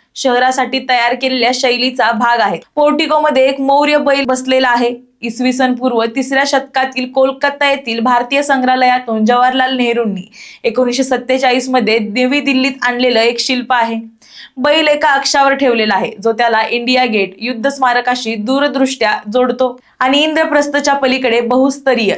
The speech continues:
नवी दिल्लीचे पहिले शहर. राष्ट्रपती भवनात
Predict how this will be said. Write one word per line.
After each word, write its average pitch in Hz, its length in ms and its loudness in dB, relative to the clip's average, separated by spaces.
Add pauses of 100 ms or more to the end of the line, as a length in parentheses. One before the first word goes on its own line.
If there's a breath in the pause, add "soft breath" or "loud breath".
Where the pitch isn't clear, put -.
नवी 220 260 0
दिल्लीचे 226 540 -2
पहिले 233 460 -2
शहर. 202 240 -4 (240)
राष्ट्रपती 285 580 -2
भवनात 277 380 2